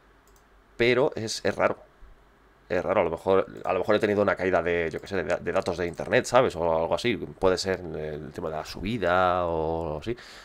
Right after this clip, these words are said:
Se peta hasta tu cámara. Se, se te para hasta la cámara. Yo con la cámara parada le veo bien. ¿Eh? Cuando pones cámara rápida se ve borroso. En los resubidos a YouTube también, fíjate. Eh, pues lo miraré, lo miraré, lo miraré.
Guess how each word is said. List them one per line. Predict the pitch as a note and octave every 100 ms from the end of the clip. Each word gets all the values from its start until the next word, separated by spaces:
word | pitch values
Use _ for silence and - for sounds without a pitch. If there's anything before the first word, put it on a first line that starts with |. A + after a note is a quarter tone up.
| -
Se | - - G#2
peta | - - F#3+ - _ _ _ -
hasta | G2 - F#2+
tu | - F#2+ - -
cámara. | A2 A#2+ E2+ D#2 D#2
Se, | - -
se | F#2 - F2+
te | F2 F2+
para | - C3+ E3+ -
hasta | G2+ - F#2
la | E2+
cámara. | G#2+ F#2+ E2
Yo | G2
con | A2+
la | A2
cámara | G#2 G#2+ G#2+ G2+ G2
parada | F#2+ F#2+ A#2+ D3 -
le | G2
veo | G#2 A#2
bien. | G2 F#2 E2 - _ _ _ _ _ -
¿Eh? | G2 A#2 C#3
Cuando | G#2+ G#2 G2
pones | - C3+ -
cámara | - A#2+ A2+
rápida | A2+ C3 C#3+
se | D3 G#2
ve | A#2
borroso. | A#2 F#2 G#2 - D2
En | F#2+
los | F#2 F2+
resubidos | F2+ F#2+ A#2+ C3+
a | A#2+
YouTube | F#2 D3+ G3 - - - - - _ _
también, | - F#2+ F2+ G#2 G2+ E2+
fíjate. | - - G#2+ G#2 F#2+ F#2+ - _ - - _ _ _ -
Eh, | F#2 F2+ F2 F2 E2+
pues | F#2+ F2
lo | E2
miraré, | D#2+ D2+ E2
lo | D#2+
miraré, | E3+ D#3 E3
lo | A#2+
miraré. | E3+ G2